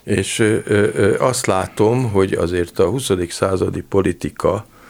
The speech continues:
kitermelte azokat a rendkívül rossz hiszemű, gonosz vezetőket,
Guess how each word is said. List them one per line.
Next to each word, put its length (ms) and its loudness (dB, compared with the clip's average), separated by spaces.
kitermelte 1120 2
azokat 520 0
a 80 6
rendkívül 720 4
rossz 280 4
hiszemű, 520 0
gonosz 420 -2
vezetőket, 1040 -8